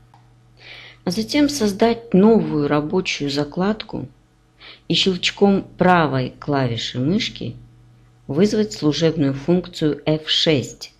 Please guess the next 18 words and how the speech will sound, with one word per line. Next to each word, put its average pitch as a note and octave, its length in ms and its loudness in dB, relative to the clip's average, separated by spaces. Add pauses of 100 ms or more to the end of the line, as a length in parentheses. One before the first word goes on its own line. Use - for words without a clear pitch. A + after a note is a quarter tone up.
для A#2+ 160 -4
расчета D#3 560 -4 (100)
размерного C#3 840 -2
приращения. B2+ 1000 -4 (2000)
Вместо G3+ 460 4
звездочек F#3 720 2
в - 20 -20
формуле G3 460 4
нужно F3 340 4
поставить E3+ 680 -4
имена F3 640 4 (160)
закладок D3 840 -2 (120)
таблицы. C3+ 720 -6 (560)
В D3+ 80 -6
данном F#3+ 460 4
случае E3 720 -4 (480)
в D#3+ 60 0
закладке D#3 760 0